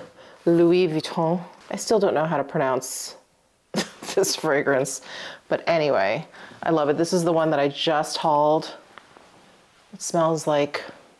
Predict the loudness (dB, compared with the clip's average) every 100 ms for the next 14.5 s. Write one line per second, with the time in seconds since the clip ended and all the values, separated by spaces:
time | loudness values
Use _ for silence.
0 | _ _ -20 -20 -20 _ _ _ _ _
1 | _ -14 -14 -10 -12 -12 -12 -16 -16 -18
2 | -20 _ _ _ -20 -20 -20 -20 -20 -20
3 | -20 -20 _ _ -6 -2 -2 -2 -2 -2
4 | -4 -2 0 2 2 0 2 4 4 2
5 | 0 -2 -2 -4 -2 0 2 0 2 2
6 | 2 0 -2 -4 -10 -20 -20 -8 -2 -2
7 | 0 -2 0 0 0 -2 -2 -2 -2 -2
8 | 0 -2 0 2 2 -2 -8 -18 -16 -16
9 | -16 -8 -8 -8 -14 -20 -20 -8 -6 -2
10 | -2 0 0 0 -2 -4 -2 -2 -2 -6
11 | -8 0 2 2 2 0 0 -2 -2 -2
12 | -4 -4 -4 -4 -2 -2 -4 -6 -6 0
13 | 0 0 -6 -10 -20 -20 -20 -20 -12 -4
14 | 2 4 4 2